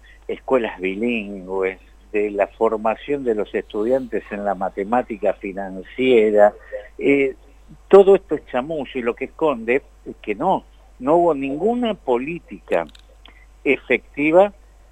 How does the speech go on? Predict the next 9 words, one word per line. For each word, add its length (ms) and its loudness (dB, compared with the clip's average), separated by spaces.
para 420 4
reincorporar 1040 -4
a 160 -2
esa 240 -4
matrícula 680 -2
que 120 -4
por 180 -8
distintos 480 -6
motivos, 720 -6